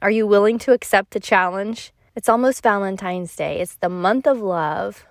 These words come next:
I have my blank page journal challenge that's all about self-love. And I thought this would be perfect. This would fit nicely in to the month of love.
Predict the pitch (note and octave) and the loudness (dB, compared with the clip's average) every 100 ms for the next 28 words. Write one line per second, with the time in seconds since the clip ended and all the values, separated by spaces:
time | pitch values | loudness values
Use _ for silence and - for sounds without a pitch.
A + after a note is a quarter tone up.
0 | - G#3+ G#3 G3 F#3+ F3+ E3+ E3+ G#3 G3+ | -10 -6 0 -2 0 0 0 0 2 4
1 | A3+ - - - G#3+ G#3+ G3+ - G3 G#3+ | 2 -4 -8 0 2 0 -2 0 2 2
2 | C4 - A3 G#3 G3+ A3 G3+ F#3+ E3+ G3 | 0 2 2 2 0 -2 -2 2 4 4
3 | A3+ G3+ G3+ G#3 - F#3 G#3+ - B3 F3+ | 2 2 2 2 0 0 0 0 -2 0
4 | D#3+ E3+ A#3+ - _ _ A3+ A3+ A3+ - | 0 -2 -6 -18 _ _ -12 -10 -8 0
5 | A#3+ B3+ A3 - A#3 C4 C4+ - F4+ F4 | 0 0 -2 -4 -4 -4 -6 -4 -2 -2
6 | - - F#3+ A3+ G#3 _ G#3 F3+ F#3+ G3+ | -6 -8 -4 -4 -6 _ 2 2 0 -2
7 | - D4 C4+ - F#3 F3 E3+ F3+ _ - | -4 -6 -6 -4 -2 -2 -2 -6 _ -10
8 | E3+ E3 F3 F#3 F#3+ D#3+ - F2+ - - | -10 -6 -4 -2 -4 -2 -4 -4 -6 -12